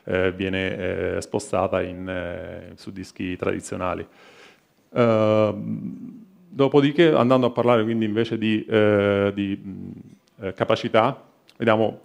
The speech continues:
la parte superio-, superiore, eh, riporta la capacità fisica del, dell'oggetto, quindi, eh, la raw capacity,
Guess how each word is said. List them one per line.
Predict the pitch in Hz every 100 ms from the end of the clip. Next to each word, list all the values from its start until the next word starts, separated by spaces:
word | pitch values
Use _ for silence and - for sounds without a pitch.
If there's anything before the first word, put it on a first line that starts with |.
| _
la | 127
parte | 117 135 127
superio-, | 127 123 120 123 -
superiore, | - 127 127 123 113 107 104 -
eh, | 110 104 101 101 98 95 95 95 98
riporta | 101 110 117 113
la | 104
capacità | 101 101 110 107
fisica | - 135 107 95 98
del, | 113 98 95 92 90 90
dell'oggetto, | 92 90 90 90 98 101 90 -
quindi, | 87 98 92
eh, | - - - _ 101
la | 92 92 90 87 87 90 90 87 87
raw | 104
capacity, | 101 95 110 - 90